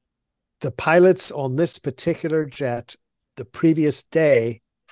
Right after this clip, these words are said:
had reported some intermittent warnings, warning lights going on intermittently, indicating a depressurization issue, which in hindsight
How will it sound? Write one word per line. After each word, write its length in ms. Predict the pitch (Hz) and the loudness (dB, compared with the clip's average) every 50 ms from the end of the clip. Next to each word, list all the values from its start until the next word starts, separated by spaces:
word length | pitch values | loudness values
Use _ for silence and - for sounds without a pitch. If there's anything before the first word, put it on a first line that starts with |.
| - - | -6 -2
had 320 | 139 143 156 156 151 143 | 0 2 2 0 -2 -6
reported 560 | 156 - - - 165 170 165 143 127 113 107 | -10 -12 -8 -6 -2 -2 0 0 -2 -4 -4
some 260 | - - 127 117 131 - | -6 -6 -6 -6 -8 -10
intermittent 760 | 147 143 147 135 - 147 135 131 135 127 - - 131 123 - | -10 -10 -10 -8 -6 -6 -2 -2 -2 -2 -4 -8 -12 -10 -8
warnings, 720 | 135 135 147 156 156 135 117 107 110 117 123 - - - _ _ _ _ _ _ - | -6 -2 0 0 0 -2 -4 -6 -8 -10 -10 -12 -14 -16 _ _ _ _ _ _ -2
warning 400 | 143 156 170 170 175 165 151 135 | 0 2 4 4 4 2 2 0
lights 380 | 127 123 123 127 120 - - - - - _ _ _ _ _ _ - | -2 -2 -2 -2 -2 -2 -4 -6 -8 -18 _ _ _ _ _ _ -10
going 200 | 143 139 135 131 | -6 -6 -4 -4
on 160 | 131 139 135 139 | -4 -4 -4 -6
intermittently, 840 | 135 127 - 131 123 135 127 160 143 - - - - 117 123 127 - | -8 -8 -8 -8 -8 -8 -8 -10 -12 -12 -14 -10 -8 -6 -6 -6 -4
indicating 480 | 175 170 175 170 - - 170 160 160 139 | -2 0 0 0 0 2 0 2 2 0
a 60 | 113 | -4
depressurization 1080 | 107 - 170 147 - - 165 156 135 - 151 135 131 131 120 135 139 131 - 139 123 127 | -4 -6 -10 -8 -4 -2 0 0 0 0 -2 -2 -2 -2 -2 -2 -4 -4 -6 -8 -8 -8
issue, 320 | 131 123 - - 110 107 - _ _ _ _ _ _ _ _ - - - - - - | -8 -8 -10 -12 -12 -14 -16 _ _ _ _ _ _ _ _ -20 -20 -20 -20 -10 -4
which 220 | - 156 139 - 175 | -2 0 2 4 2
in 100 | 156 147 | 2 2
hindsight 800 | 123 139 160 185 220 226 190 - - 143 120 120 123 - - | 0 0 2 2 2 2 2 0 0 0 -2 -2 -4 -8 -14